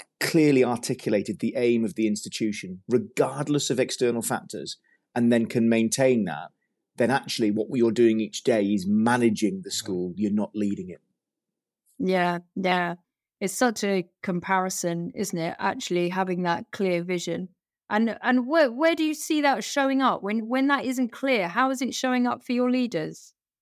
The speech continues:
Speaker 1: Well, I think i-, i-, in, in the most simple sense, it's when we just reduce education down to getting children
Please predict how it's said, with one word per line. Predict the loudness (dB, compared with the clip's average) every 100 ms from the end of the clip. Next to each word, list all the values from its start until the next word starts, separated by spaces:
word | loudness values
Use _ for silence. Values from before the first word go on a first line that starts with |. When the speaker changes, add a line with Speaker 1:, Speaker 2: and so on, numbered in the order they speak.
| _ _ _ -16 2
Speaker 1:
Well, | 4
I |
think | 4 2
i-, | 0
i-, | -4 -2 2
in, | 2 2
in | 2
the | 4
most | 4 2 2
simple | 2 2 0
sense, | -4 -2 -6 -6 -8 -6
it's | -8 -8 2
when | 2 4
we | 0
just | 2 2 2 0
reduce | -2 2 2 2
education | 0 0 2 2 0 -4
down | -2 -2
to | -4 -6
getting | -2 -2 -2 -6
children | -2 -2 -2 -2 -2